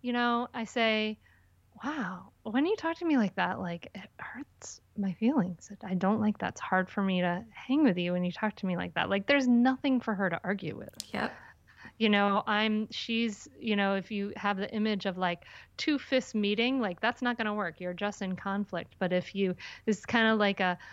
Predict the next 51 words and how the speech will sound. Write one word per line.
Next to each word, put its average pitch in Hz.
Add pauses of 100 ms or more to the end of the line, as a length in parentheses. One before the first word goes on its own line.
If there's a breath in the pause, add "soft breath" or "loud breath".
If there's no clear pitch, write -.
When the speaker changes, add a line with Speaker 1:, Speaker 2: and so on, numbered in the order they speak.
(280 loud breath)
Speaker 1:
like 196
a 170
jujitsu 190
move, 175
I 165
guess. 175
Like, 165
one 214
fist 226
is 220
Speaker 2:
<laughs> -
Speaker 1:
coming 208
and 196
the 196
other 226
fist 226
is 214
like, 202
I'm 208
just, 226
like, 220
Speaker 2:
Yes. -
Speaker 1:
opening 214
myself 202
up. 247 (360 loud breath)
There's 220
no-, 220
nothing 240
to 208
fight 190
about 170
then, 180
and 175
the 170
whole 190
thing 180 (380 loud breath)
melts 180
away. 170
So 202 (420 loud breath)
it, 240
it, 226
it 247
really 247
is 233
about 180
modeling 196
that 180
and 180
about 175
just, -
like, 175